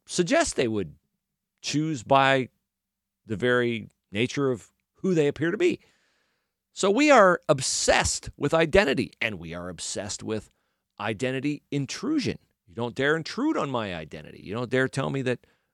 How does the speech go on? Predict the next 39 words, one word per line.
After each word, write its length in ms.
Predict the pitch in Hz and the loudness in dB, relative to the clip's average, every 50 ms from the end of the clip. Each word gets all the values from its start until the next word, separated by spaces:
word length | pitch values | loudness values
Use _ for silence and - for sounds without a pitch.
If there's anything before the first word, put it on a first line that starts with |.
| _ _ - | _ _ -8
my 200 | 101 110 123 127 | -4 -2 0 0
identity 460 | 127 120 117 139 135 135 135 135 139 | 0 0 2 2 2 2 0 0 0
is 160 | 139 135 - | 0 -2 -4
flawed 520 | - - 151 160 190 233 262 240 - 170 156 | -4 2 6 8 8 8 8 6 4 2 2
in 100 | 139 131 | 0 0
any 180 | 123 117 101 | 0 -2 -2
way 320 | 92 90 90 85 82 80 76 | -4 -4 -4 -6 -6 -8 -8
or 100 | 78 80 | -10 -10
my 260 | 87 87 - 107 104 | -10 -8 -6 -6 -4
identity 580 | 104 101 92 127 131 131 127 127 135 131 131 | -4 -2 -2 -2 0 0 0 0 0 2 2
is 180 | 131 123 101 98 | 2 2 2 0
not 220 | 135 135 135 - _ _ _ - | 2 2 2 0 _ _ _ -6
esteemed 680 | 143 139 - - - 175 196 220 247 247 214 180 151 | -6 -6 -6 -6 -8 -8 -8 -8 -6 -4 -4 -4 -4
in 80 | 135 113 | -4 -4
a 60 | 104 | -6
certain 340 | - - 104 98 90 82 85 | -6 -8 -8 -10 -10 -10 -12
way. 240 | 82 82 80 - _ _ _ _ _ _ _ _ _ _ _ _ _ | -10 -10 -12 -14 _ _ _ _ _ _ _ _ _ _ _ _ _
And 260 | - 113 131 135 101 - _ _ _ - | -8 -6 -6 -6 -6 -10 _ _ _ 4
don't 240 | 180 170 156 127 | 4 4 4 4
dare 220 | 104 156 160 156 143 _ _ | 8 8 8 8 8 _ _
take 380 | - - - 160 240 294 - 349 | 6 8 10 10 8 6 6 4
my 180 | 320 254 170 | 4 6 6
identity. 640 | 123 104 107 92 - 90 85 82 92 123 180 202 - _ _ _ - | 6 4 4 0 -2 -6 -6 -6 -8 -8 -10 -10 -14 _ _ _ -2
Don't 200 | 135 147 143 - - - - - | 0 0 -2 -2 -10 -20 -16 -10
th-, 120 | - 151 - - | -12 -12 -10 -4
don't 200 | - 143 160 165 | -4 -2 -2 0
be 120 | 190 202 156 | 2 2 2
a 60 | 117 | 2
thief 560 | - - - - 180 226 339 294 - - - | 0 -4 -4 -2 -2 -2 0 -2 -4 -4 -4
and 160 | 127 107 90 _ _ _ _ _ _ _ _ _ _ _ _ _ _ _ _ _ _ _ _ _ _ _ _ - | -6 -6 -6 _ _ _ _ _ _ _ _ _ _ _ _ _ _ _ _ _ _ _ _ _ _ _ _ -10
purchase 460 | - - 214 220 - 226 180 - - | -4 -4 -2 -2 -2 -4 -4 -2 -2
my 220 | 147 135 127 123 | 0 2 2 2
identity 460 | 117 110 95 113 110 117 127 160 - | 2 2 0 -2 -4 -4 -4 -6 -8
or 60 | 101 87 | -8 -8
steal 540 | - - - - - - 185 233 262 254 | -8 -8 -10 -10 -10 -10 -6 -2 -2 -2
my 240 | 196 156 143 127 117 | 0 0 0 0 0
identity 480 | 110 104 90 113 113 117 131 151 170 160 | 0 0 0 -2 -2 -2 -2 -2 -2 -2
and 120 | 131 117 | -2 0
then, 200 | 113 117 110 98 | 0 -2 -2 -4